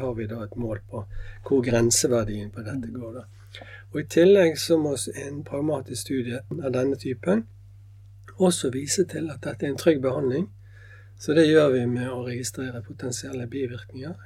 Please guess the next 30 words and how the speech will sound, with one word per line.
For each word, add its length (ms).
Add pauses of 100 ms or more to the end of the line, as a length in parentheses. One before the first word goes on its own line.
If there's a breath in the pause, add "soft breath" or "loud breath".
(140)
i 60
studien. 480 (760 loud breath)
Og 80
så 240 (160)
er 220
jo 100
norske 400
helsemyndigheter 960
interessert 640
at 160 (960 soft breath)
hvis 380
vi 100
introduserer 720
denne 240
behandlingen, 500
er 140
det 100
kost-nytte, 720
så 100
derfor 320
har 80
vi 120
en 100
helseøkonom 720
også 340
med 160
på 140
laget 320
da, 160
som 400